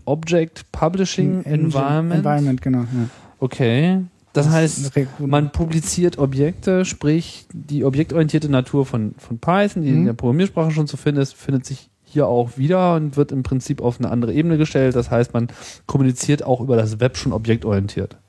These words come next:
Speaker 2: Ja.
Speaker 1: Sehe ich das richtig?
Speaker 2: Genau, es gibt auch, ähm, die, die Objekte-Hierarchie ist, äh, ist eben, ja, hierarchisch, äh, mit einem Root-Objekt und, ähm, dann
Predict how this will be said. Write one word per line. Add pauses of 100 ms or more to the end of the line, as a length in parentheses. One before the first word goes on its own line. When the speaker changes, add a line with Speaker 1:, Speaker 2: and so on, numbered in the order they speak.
(460)
Speaker 2:
Ja.
Speaker 1:
Sehe
ich
das
richtig? (140)
Speaker 2:
Genau,
es
gibt
auch, (600)
ähm,
die,
die
Objekte-Hierarchie
ist,
äh,
ist
eben,
ja, (260)
hierarchisch,
äh,
mit
einem
Root-Objekt
und,
ähm,
dann